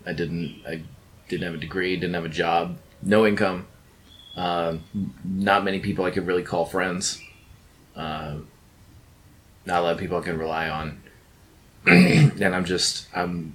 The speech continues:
I'm not seeing past that. And that's, that's, that's, that's a hard place to be in, and I, I did the only thing I could think of, which is I called the folks, and they,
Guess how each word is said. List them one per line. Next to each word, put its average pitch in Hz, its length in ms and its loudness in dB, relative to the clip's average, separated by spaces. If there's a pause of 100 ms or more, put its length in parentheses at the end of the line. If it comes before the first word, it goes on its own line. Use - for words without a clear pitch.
I'm 80 520 -4
not 87 280 2
seeing 90 380 2
past - 560 4 (100)
that. 69 260 -8 (1200)
And 82 160 -6
that's, - 500 -2 (460)
that's, 95 220 2
that's, 107 240 6
that's 110 240 4
a 101 80 4
hard 98 400 8 (120)
place - 260 6
to 101 60 0
be 107 240 4
in, 85 180 2
and 82 260 -6 (560)
I, 85 440 2 (680)
I - 120 -2
did 95 280 4
the 95 80 2
only 98 160 0
thing 98 160 0
I 92 60 4
could 90 160 -4
think 104 220 2
of, 80 200 -4
which 85 140 -4
is 147 120 -6
I 80 80 -4
called 85 300 0
the - 40 -14
folks, - 400 0
and 80 220 -4
they, 80 200 -8